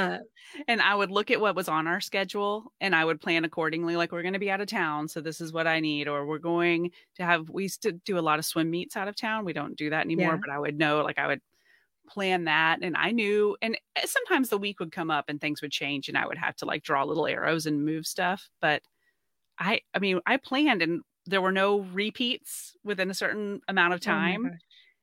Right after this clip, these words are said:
Speaker 1: And, but once the pandemic happened, like, I just, that seemed like my brain could not do that.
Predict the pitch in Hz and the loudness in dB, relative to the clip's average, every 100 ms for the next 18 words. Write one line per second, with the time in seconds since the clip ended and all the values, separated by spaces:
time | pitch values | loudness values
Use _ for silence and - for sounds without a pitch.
0 | _ 196 175 170 - _ - - - 233 | _ 0 0 -2 -6 _ -18 -18 -6 -2
1 | 226 254 - 294 247 208 370 453 - 175 | 2 2 0 0 0 2 2 2 -2 -2
2 | 196 175 185 190 170 196 - 208 - 247 | -4 -2 -2 -4 -4 -4 -2 -2 -2 -2
3 | 247 226 185 - 185 175 180 175 180 175 | 0 2 0 -2 0 2 4 4 4 2
4 | - - 170 156 143 139 _ _ 165 156 | -2 -6 2 2 2 -2 _ _ -2 0
5 | 143 | -2